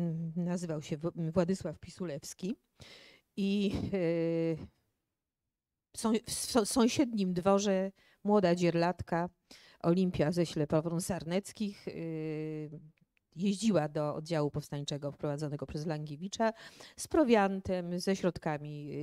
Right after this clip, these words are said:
y, higienicznymi i zorientowała się, że w tym oddziale, y, właśnie upatrzony przez nią młody człowiek, podobno bardzo przystojny, zresztą jest jego dag-, daguerreotyp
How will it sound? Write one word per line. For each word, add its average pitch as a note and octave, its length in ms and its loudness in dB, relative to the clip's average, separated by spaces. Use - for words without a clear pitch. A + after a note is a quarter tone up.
y, D#3+ 40 0
higienicznymi G#3 840 -4
i D#4 100 -6
zorientowała G3 640 0
się, F3+ 120 -4
że D#3 120 -4
w - 40 -16
tym D#3+ 140 -8
oddziale, G3 600 0
y, D#3+ 280 -6
właśnie D#3+ 640 -6
upatrzony E3+ 540 -4
przez F3 240 -6
nią D3+ 140 -10
młody D3+ 280 -10
człowiek, G3+ 460 -6
podobno D#3+ 340 -2
bardzo D#3 260 0
przystojny, A3+ 580 0
zresztą F3+ 280 -2
jest F3 200 0
jego D#3+ 200 -2
dag-, D#3 220 0
daguerreotyp D#3 640 0